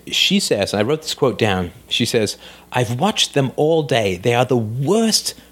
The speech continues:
sort of muggles imaginable. They really are." Right, so they're dropping off this baby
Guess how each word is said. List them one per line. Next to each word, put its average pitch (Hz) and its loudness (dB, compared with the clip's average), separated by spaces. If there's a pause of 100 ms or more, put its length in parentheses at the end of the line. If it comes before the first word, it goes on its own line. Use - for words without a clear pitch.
(100)
sort 175 2
of 135 0
muggles 139 2
imaginable. 131 0
They 120 2
really 202 2
are." 143 0 (460)
Right, 104 2
so 113 2
they're 107 4
dropping 139 0
off 117 0
this 123 0
baby 104 2